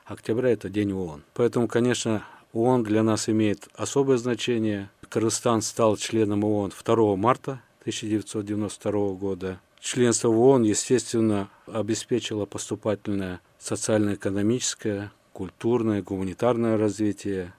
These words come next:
и способствовало построению основ демократии в Кыргызстане. Для Кыргызстана, особенно вот в сложный период, две тысячи пятый, десятый годах, вы, наверное, знаете,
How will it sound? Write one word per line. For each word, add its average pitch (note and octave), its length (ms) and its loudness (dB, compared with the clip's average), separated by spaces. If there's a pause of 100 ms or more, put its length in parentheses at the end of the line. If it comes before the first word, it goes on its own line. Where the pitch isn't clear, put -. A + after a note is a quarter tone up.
(120)
и A#2+ 460 2 (180)
способствовало A#2 680 0
построению G#2+ 680 -2
основ F#2+ 320 -10
демократии F2+ 520 -10
в - 60 -20
Кыргызстане. D#2+ 560 -20 (200)
Для C3 180 2
Кыргызстана, C#3+ 800 4 (160)
особенно A2+ 560 0
вот A2 200 0
в - 140 -10
сложный A2 380 2
период, D3+ 500 0
две G#2 140 -4
тысячи - 260 -10
пятый, C3 320 -2
десятый A#2+ 480 -4
годах, A2+ 360 -6
вы, G#2 80 -4
наверное, G2 260 -4
знаете, A2+ 580 -8